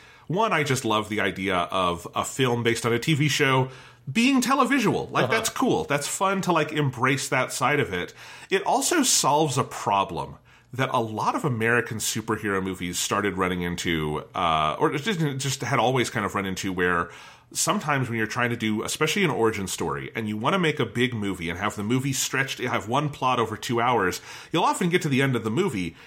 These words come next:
Speaker 1: and the character will, like, have only just now maybe become the hero,
Speaker 2: Uh-huh.
Speaker 1: and you actually got no time with it.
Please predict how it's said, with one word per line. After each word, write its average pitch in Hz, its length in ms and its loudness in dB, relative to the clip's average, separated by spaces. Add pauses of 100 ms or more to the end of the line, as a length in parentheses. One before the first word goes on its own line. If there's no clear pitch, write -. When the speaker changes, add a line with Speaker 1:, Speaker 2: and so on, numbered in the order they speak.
Speaker 1:
and 151 160 0
the 151 60 2
character 214 340 0
will, 151 160 2
like, 127 280 0 (100)
have 165 260 0
only 170 300 2
just 156 320 -2
now 131 300 2
maybe 123 340 0
become 120 380 0
the 110 80 -2
hero, 160 240 0
Speaker 2:
Uh-huh. 135 180 2
Speaker 1:
and 123 140 0
you 160 120 2
actually 147 280 -2
got 139 160 0
no 120 80 0
time 135 260 0
with 90 160 -6
it. 69 140 -10